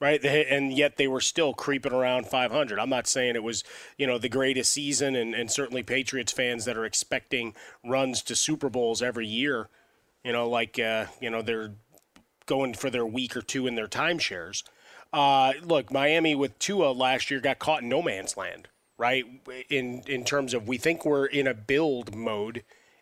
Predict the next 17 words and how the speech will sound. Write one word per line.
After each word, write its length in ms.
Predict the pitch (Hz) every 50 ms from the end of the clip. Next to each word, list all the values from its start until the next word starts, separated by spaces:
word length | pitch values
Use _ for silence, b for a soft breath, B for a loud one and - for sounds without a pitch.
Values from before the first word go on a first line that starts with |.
| b b - _
but 160 | - 139 139
we 100 | 147 139
keep 220 | - 165 160 117
winning 320 | 123 143 139 139 131 123 117
games. 520 | 127 - - 110 85 - - - - - _ _ _ _ _ _ _ _ _ _
And 160 | - 135 127
roster-wise, 800 | 147 180 214 190 - - 165 147 127 131 127 123 127 127 117 - B B B B B B
they're 300 | 127 120 139 147 151 147
ahead 420 | 135 107 117 135 143 147 147 139 -
perhaps 480 | 135 139 123 120 127 135 - - -
of 180 | 147 117 101 101
where 440 | 120 123 127 131 135 139 139 135 123
they 240 | 135 135 131 127 120
anticipated. 840 | 113 107 98 - 123 113 - - 107 - 117 117 123 139 160 156 131
And 100 | 117 113
if 160 | 117 110 -
you, 220 | 120 117 113 110